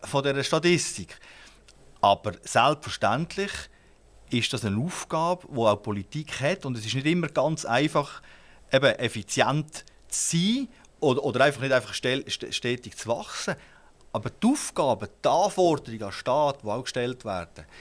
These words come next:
und die sind auch mehrheitsfähig, einmal immer wieder etwa mehrheitsfähig,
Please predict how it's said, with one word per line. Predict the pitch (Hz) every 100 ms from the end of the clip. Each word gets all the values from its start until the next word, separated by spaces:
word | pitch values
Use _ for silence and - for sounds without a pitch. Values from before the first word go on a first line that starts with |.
| - -
und | 107 90
die | 131
sind | 127 107 90 80 - - -
auch | 95
mehrheitsfähig, | 82 101 170 156 165 - 175 170 98 - - - - - -
einmal | - 80
immer | 104 95
wieder | 85 143 170
etwa | 165 151
mehrheitsfähig, | 143 139 151 147 147 - 151 151